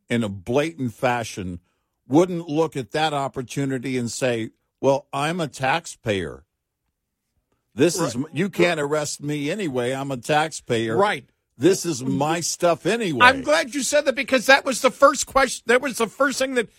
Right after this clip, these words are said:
Speaker 2: came to my mind.
Speaker 1: Yeah.
Speaker 2: Aren't you then, by opening up a government grocery store?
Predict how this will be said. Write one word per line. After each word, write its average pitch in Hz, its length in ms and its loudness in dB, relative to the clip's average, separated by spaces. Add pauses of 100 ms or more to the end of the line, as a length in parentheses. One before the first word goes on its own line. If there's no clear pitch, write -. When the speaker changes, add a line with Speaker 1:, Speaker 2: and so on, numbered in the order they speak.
(260)
Speaker 2:
came 247 300 2
to 247 80 4
my 226 240 0
mind. 214 800 -2 (280)
Speaker 1:
Yeah. 160 260 4 (140)
Speaker 2:
Aren't 247 340 4
you 262 140 -2
then, 240 460 -2
by 202 260 2
opening 220 560 -2
up 214 280 -4
a 196 140 4
government 208 840 0
grocery 226 640 -2
store? 220 840 0